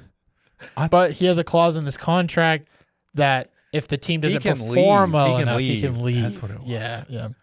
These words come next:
Speaker 2: All right, now I won.
Speaker 1: Well, okay,
Speaker 2: All right,
Speaker 1: we'll
Speaker 2: true
Speaker 1: go, go ahead and give him the rest.
Speaker 2: All right, true or false? Max got his super license before his real license.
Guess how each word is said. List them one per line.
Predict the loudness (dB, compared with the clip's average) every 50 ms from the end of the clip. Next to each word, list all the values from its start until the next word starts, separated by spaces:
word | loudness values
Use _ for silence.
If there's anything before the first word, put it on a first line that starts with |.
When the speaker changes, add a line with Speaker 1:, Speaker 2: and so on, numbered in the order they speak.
| _ _ _ _ _ -20 -20 -20 -8 -4
Speaker 2:
All | -4 -2 -2
right, | -2 -4
now | -4 -4 -4 -6
I | -6
won. | -2 0
Speaker 1:
Well, | 2 4 4 4 2 0 -2 -4
okay, | -4 0 2
Speaker 2:
All | 4 4
right, | 4 4
Speaker 1:
we'll | 2
Speaker 2:
true | 2 2
Speaker 1:
go, | 2 0
go | 2 0 0
ahead | 0 0
and | -2 -4
give | -6 -6
him | -6
the | -4 -2
rest. | -2 -2 0 2
Speaker 2:
All | 2 2
right, | 2 2
true | 2 2 2
or | 2 4
false? | 4 4 6 6 4 2 -2 -4
Max | -2 0 0 0 0 0
got | 0 0 2 2
his | 0 -2
super | -2 0 0 0 2 2 2
license | 2 2 2 0 0 -2 -4 -6 -6 -6 -8 -6
before | -6 -6 -6 -4 -4 -4 -2
his | -2 -2 -4 -4
real | -6 -4 -2 -2 -2 -2
license. | -4 -6 -8 -8 -8 -10 -12 -14 -16 -12 -10 -8 -8 -8 -10